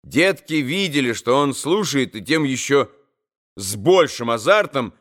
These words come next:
продолжали своё припирание. «Никогда, никогда я не поверю», — горячо лепетала Настя, «что маленьких деток повивальные бабушки находят в огороде между грядками с капустой.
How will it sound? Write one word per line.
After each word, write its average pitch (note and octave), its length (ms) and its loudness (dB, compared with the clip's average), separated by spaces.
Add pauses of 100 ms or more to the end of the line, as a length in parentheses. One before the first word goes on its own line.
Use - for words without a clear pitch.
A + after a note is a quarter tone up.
(100)
продолжали D3 920 2
своё A#2+ 440 0
припирание. A#2+ 840 -2 (720)
«Никогда, C3+ 840 -2
никогда C#3+ 720 -2
я E3 160 0
не E3+ 160 -2
поверю», — E3 840 2 (100)
горячо B2+ 460 -2
лепетала C3+ 560 0
Настя, C3 480 -4 (160)
«что - 240 0
маленьких E3+ 600 0
деток D3 560 0 (260)
повивальные D3 720 0
бабушки F#3+ 540 0
находят D#3 520 -4
в D3+ 80 -6
огороде D#3+ 640 2
между D3+ 340 -4
грядками F3 680 0
с D#3 80 -8
капустой. B2+ 720 -4